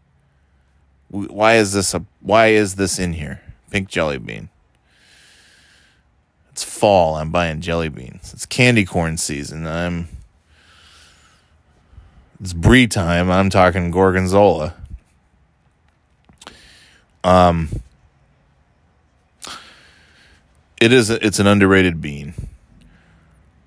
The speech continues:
But I just, I love fruit pies so much.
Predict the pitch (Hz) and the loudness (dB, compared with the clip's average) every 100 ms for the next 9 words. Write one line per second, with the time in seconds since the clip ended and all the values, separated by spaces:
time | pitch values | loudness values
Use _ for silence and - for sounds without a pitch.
0 | _ _ - 85 98 92 92 - - - | _ _ -8 -4 -2 0 -2 -4 -6 -8
1 | 95 92 90 95 87 - 95 101 - - | -6 -4 0 0 -2 -4 -2 -2 -4 -6
2 | 92 95 90 - 95 95 85 90 95 - | -2 -2 0 -2 -2 -2 -2 0 0 0
3 | - | -6